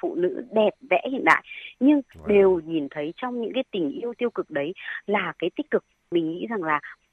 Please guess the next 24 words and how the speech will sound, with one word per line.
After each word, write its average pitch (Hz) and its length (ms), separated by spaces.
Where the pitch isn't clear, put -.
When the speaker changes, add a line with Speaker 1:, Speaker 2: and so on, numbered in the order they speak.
Speaker 1:
đạo 190 260
diễn 170 220
cũng 202 140
rất 269 240
là 175 160
giỏi 147 320
khi 180 80
mà 160 180
bàn 196 340
với 160 120
diễn 202 160
viên 214 320
rồi 165 360
để 185 340
cho 202 120
diễn 190 160
viên 214 160
chọn 226 220
lựa 180 240
và 139 100
tìm 151 200
hiểu 147 300
cái 135 260
Speaker 2:
Vâng. 71 100